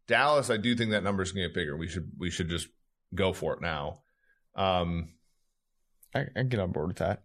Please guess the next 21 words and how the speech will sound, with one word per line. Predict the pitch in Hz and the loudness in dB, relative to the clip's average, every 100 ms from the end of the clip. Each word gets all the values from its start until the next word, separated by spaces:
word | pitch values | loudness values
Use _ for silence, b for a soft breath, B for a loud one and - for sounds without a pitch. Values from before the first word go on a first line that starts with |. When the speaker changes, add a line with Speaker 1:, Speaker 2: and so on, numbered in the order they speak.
| - | 2
Speaker 2:
I | |
Speaker 1:
do | 127 | 4
Speaker 2:
like, | 156 | 4
Speaker 1:
we | 120 120 B B B - | 2 -2 B B B 4
Speaker 2:
I | |
like | 139 151 | 4 4
Indy | 113 123 117 113 | 2 2 4 2
Cleveland | - 101 95 - 90 - | 0 0 0 -2 -2 -2
over | - - 50 50 | -2 -2 -6 -6
as | |
well. | - - - _ _ _ _ _ _ _ _ _ _ _ _ _ _ _ _ _ _ _ - | -6 -6 -8 _ _ _ _ _ _ _ _ _ _ _ _ _ _ _ _ _ _ _ -6
Speaker 1:
Okay. | 101 113 95 92 90 - _ _ _ - | 0 4 4 2 -2 -16 _ _ _ 0
Any, | 117 117 117 - | 2 4 2 0
any, | 113 113 110 107 - | 2 2 0 -4 -2
any | 110 110 | 0 2
worries | 104 107 107 104 | 4 4 4 2
about | 95 98 98 98 98 - - _ _ _ _ _ _ _ _ - | 2 4 4 2 0 -10 -18 _ _ _ _ _ _ _ _ 0
Speaker 2:
Phillip | 117 104 | 2 2
Rivers | 104 104 - | 2 2 4
sucking? | 107 101 127 139 | 4 4 0 -2
Speaker 1:
Yeah. | - 87 80 80 | -2 0 0 -4